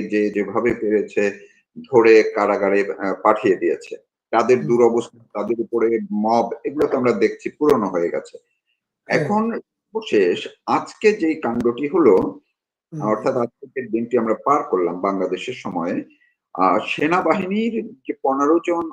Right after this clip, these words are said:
Speaker 1: অফিসারকে, তাদেরকে যেভাবে আদালতে এবং ক্যান্টনমেন্টের বাইরে আদালতে এই যে তাজুল ইসলামের যে আদালত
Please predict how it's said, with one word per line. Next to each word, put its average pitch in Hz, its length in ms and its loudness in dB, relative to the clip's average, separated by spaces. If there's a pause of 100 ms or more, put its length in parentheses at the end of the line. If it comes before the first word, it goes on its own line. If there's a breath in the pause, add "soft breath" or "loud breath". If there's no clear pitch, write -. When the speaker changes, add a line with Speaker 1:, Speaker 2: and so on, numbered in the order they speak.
(100)
Speaker 1:
অফিসারকে, - 680 -4 (640)
তাদেরকে 139 520 4
যেভাবে 127 480 0
আদালতে 123 580 0 (140)
এবং 117 260 2 (460)
ক্যান্টনমেন্টের 147 760 -2
বাইরে 120 460 4 (380)
আদালতে 127 560 0 (280)
এই 131 280 -4
যে 123 120 0
তাজুল 110 400 -2
ইসলামের 123 440 -4
যে 101 80 -4
আদালত 95 420 0